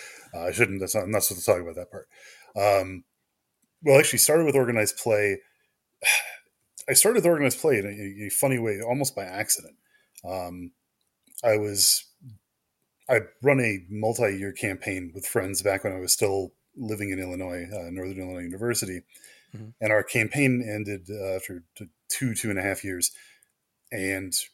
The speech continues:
Speaker 1: there was about four months before a bunch of us were graduating, leaving. I was gonna be set to be moving to Indiana, uh, to, you know, for, to, to go for my P H D. And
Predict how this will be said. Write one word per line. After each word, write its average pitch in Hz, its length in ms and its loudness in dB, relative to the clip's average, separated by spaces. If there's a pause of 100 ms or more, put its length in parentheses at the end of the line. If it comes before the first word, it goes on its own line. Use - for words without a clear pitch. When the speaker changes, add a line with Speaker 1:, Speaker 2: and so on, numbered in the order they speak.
(240)
Speaker 1:
there 120 160 2
was 98 100 -2
about 92 200 -6
four 131 400 4
months 107 420 0
before 98 540 -2
a 87 60 -8
bunch 101 240 -4
of 98 60 -10
us 92 260 -4
were 95 140 -6
graduating, 98 680 2
leaving. 95 560 -2
I 95 100 0
was 92 140 -4
gonna 95 160 -8
be 92 60 -6
set - 160 -4
to - 60 -20
be 92 120 -6
moving 92 300 -6
to 95 80 -10
Indiana, 95 580 -6 (120)
uh, 85 280 -18
to, 98 160 -10 (280)
you 117 80 -10
know, 92 60 -12
for, 90 200 -8
to, 87 280 -12
to 87 280 -8
go 98 160 -4
for 98 100 -10
my 92 160 -8
P 92 180 -8
H - 140 -16
D. 92 220 -10 (760)
And 101 400 -2